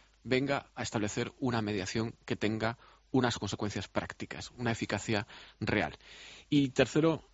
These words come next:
a mí me han impresionado, y en continuidad con lo que decía José Luis, las declaraciones del párroco de Gaza, que creo que sintetizan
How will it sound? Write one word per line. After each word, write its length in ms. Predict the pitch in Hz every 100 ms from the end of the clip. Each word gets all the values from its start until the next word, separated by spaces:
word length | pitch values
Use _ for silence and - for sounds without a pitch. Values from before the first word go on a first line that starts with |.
| -
a 80 |
mí 120 | 120 131
me 100 | 135
han 100 | 127
impresionado, 420 | 113 110 123 120
y 60 |
en 80 | 110
continuidad 400 | 107 101 107 113
con 140 | - 110
lo 60 |
que 100 | 110
decía 240 | 107 95 107
José 240 | - 107
Luis, 260 | 107 110 - -
las 260 | 113 107 107
declaraciones 540 | 101 101 101 117 107
del 120 | 98
párroco 320 | 95 85 82
de 120 | 64 65
Gaza, 240 | - - - - _ -
que 140 | 110
creo 160 | 139 139
que 80 |
sintetizan 640 | 127 117 113 120 - 127 131